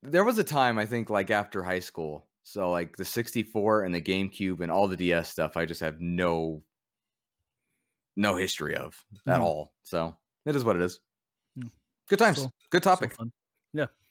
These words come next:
Speaker 2: I feel like we could keep going on and on and on about, uh, classic Nintendo and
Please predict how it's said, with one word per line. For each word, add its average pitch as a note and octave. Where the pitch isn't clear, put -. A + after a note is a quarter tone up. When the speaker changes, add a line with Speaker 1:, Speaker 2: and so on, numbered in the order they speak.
Speaker 2:
I C#3
feel E3
like D3
we D3+
could C#3+
keep C3
going C3
on A#2+
and B2
on A#2
and A2+
on A2
about, A2
uh, G#2
classic A2+
Nintendo A2+
and G#2+